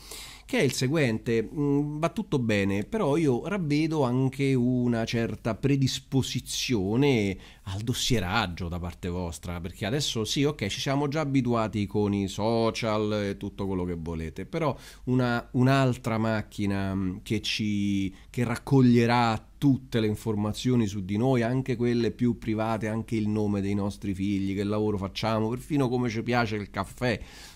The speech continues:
ok? Eh, e che le utilizzerà per scopi di profilazione, che parliamoci chiaro.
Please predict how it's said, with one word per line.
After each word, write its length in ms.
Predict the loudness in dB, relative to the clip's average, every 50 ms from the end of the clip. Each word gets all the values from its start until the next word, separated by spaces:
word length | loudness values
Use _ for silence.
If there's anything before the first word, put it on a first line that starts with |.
| -20 -14 -12
ok? 220 | -12 -8 -4 -2
Eh, 1080 | 0 0 0 0 -2 -2 -4 -4 -6 -10 -12 -12 -10 -10 -10 -10 -8 -8 -8 -8 -2
e 280 | 2 4 4 4 4 2
che 300 | 0 0 2 4 4 4
le 180 | 4 4 4 6
utilizzerà 800 | 6 4 4 4 4 4 4 4 4 4 4 4 4 2 0 0
per 180 | 0 -2 -4
scopi 360 | -4 -4 -4 -2 0 0 0 0
di 100 | -2 -4
profilazione, 760 | -6 -8 -8 -8 -8 -8 -4 0 2 2 2 0 -2 -8 -12
che 80 | -14 -14
parliamoci 500 | -12 -8 -6 -4 -2 -2 -2 -4 -4 -6
chiaro. 300 | -6 -6 -6 -8 -8